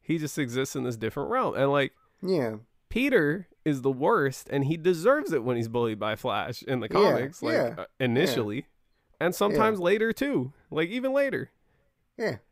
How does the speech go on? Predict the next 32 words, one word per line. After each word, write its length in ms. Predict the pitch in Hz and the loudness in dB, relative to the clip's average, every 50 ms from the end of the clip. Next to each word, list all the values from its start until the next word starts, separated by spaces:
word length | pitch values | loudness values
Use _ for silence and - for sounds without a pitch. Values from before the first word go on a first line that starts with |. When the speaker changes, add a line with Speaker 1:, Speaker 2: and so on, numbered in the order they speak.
| _ _ _ _ _ _ _ _ _ _ _ _ - | _ _ _ _ _ _ _ _ _ _ _ _ -4
Speaker 1:
'Cause 240 | - 151 143 - | -2 -2 -2 -2
he's 400 | - 170 165 160 165 147 143 - _ _ _ _ _ _ _ _ _ _ _ - | -2 -4 -4 -4 -4 -6 -10 -14 _ _ _ _ _ _ _ _ _ _ _ -6
igno-, 300 | 156 156 160 170 110 - | -4 -2 -2 -2 -2 -2
I, 240 | - 160 170 185 - - | -2 -2 0 0 0 0
I 120 | 165 185 | -2 -2
forget 260 | - 240 240 269 233 | -2 0 0 0 0
what 220 | 147 135 139 139 135 | 2 2 2 2 2
it's 180 | 123 - - | 0 -2 -2
in, 320 | 123 123 117 110 107 110 - _ _ _ _ _ _ _ _ _ _ - | 0 0 0 0 -2 -6 -8 _ _ _ _ _ _ _ _ _ _ -4
but 100 | - 139 156 | -2 -2 -2
it's 100 | 135 - | -2 0
one 200 | 127 139 151 156 | 2 2 2 2
of 80 | 139 120 | 2 0
them 180 | 120 117 117 | 0 -2 -2
where 120 | 117 117 107 | -2 -2 -2
he's 280 | 98 123 127 120 110 | -2 -4 -6 -4 -4
like, 320 | 113 110 107 107 107 _ _ _ _ _ _ _ _ _ _ _ _ - | -4 -4 -4 -4 -6 _ _ _ _ _ _ _ _ _ _ _ _ -12
"These 200 | 131 165 240 262 | -8 -8 -8 -6
people 280 | - - 240 214 185 160 | -6 -6 -6 -4 -4 -4
think 200 | - 165 156 139 | -4 -4 -4 -4
the 80 | 127 113 | -4 -2
world 300 | 110 113 120 123 123 123 | 0 2 2 4 2 2
of 120 | 120 113 | -2 -2
you, 160 | 120 120 117 | -2 -2 -2
and 120 | 110 92 110 | -2 -2 -2
they 100 | 110 113 | -2 -2
shouldn't, 500 | - - - - 110 101 101 98 67 - | -4 -4 -4 -2 -2 -2 -2 -6 -10 -10
'cause 180 | - - 101 113 | -10 -8 -6 -4
you're 100 | 147 156 | -4 -2
never 300 | 135 107 98 - 85 80 | -2 -2 -4 -6 -8 -10
there." 240 | 65 62 62 - _ _ _ _ _ _ | -12 -12 -14 -16 _ _ _ _ _ _
Speaker 2:
Yeah. 280 | 202 220 277 277 214 | -8 -6 -4 -4 -4